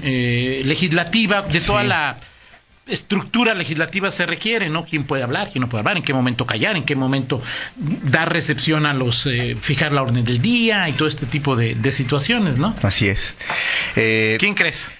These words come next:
Speaker 2: mira, me,
Speaker 1: O
Speaker 2: yo
Speaker 1: sea, tú descartas
Speaker 2: no va
Speaker 1: a Prieto y a Raúl.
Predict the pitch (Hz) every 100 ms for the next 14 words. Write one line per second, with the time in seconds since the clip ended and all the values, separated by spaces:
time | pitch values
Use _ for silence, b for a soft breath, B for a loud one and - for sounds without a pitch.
0 | - - 143 147 175 170 117 143 165 202
1 | 247 320 349 - 311 - 349 254 - 262
2 | 320 320 294 220 160 165 165 131